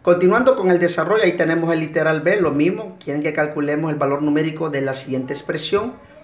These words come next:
cuando X valga cinco sextos y Y valga menos dos. Solo es cuestión de, cuestión de sustituir, chicos, de la siguiente manera. Menos tres, de en vez de X dice que vale cinco sextos,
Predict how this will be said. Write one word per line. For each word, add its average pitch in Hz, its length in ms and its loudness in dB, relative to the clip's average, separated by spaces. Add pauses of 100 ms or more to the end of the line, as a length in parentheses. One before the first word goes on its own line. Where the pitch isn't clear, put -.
(100)
cuando 139 440 0
X 135 260 -4
valga 135 540 2
cinco 139 420 -8
sextos 196 460 -4
y 139 160 -2
Y 139 80 2
valga 135 340 -4
menos 123 320 -6
dos. - 340 -12
Solo 165 280 0
es 156 80 -4
cuestión 147 400 -2
de, 151 180 -6 (320)
cuestión 135 380 0
de 147 100 0
sustituir, 131 800 -8
chicos, - 300 -20 (140)
de 131 120 -4
la 120 140 -2
siguiente 156 400 -8
manera. 120 340 -8 (680)
Menos 143 880 -6 (340)
tres, - 840 -4
de 123 180 -6
en 113 100 -4
vez 117 160 0
de 127 240 2
X 185 200 -4
dice 123 300 -8
que 131 140 -2
vale 120 320 -2
cinco 120 420 -8
sextos, 185 540 -6